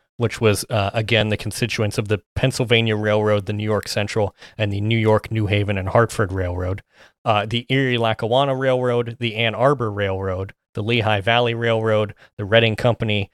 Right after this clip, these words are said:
uh, the Central of New Jersey Railroad, and the Lehigh and Hudson River Railroad, which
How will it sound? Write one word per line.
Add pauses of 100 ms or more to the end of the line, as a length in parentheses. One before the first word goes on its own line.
(320)
uh,
the
Central
of
New
Jersey
Railroad,
and
the
Lehigh
and
Hudson
River
Railroad,
which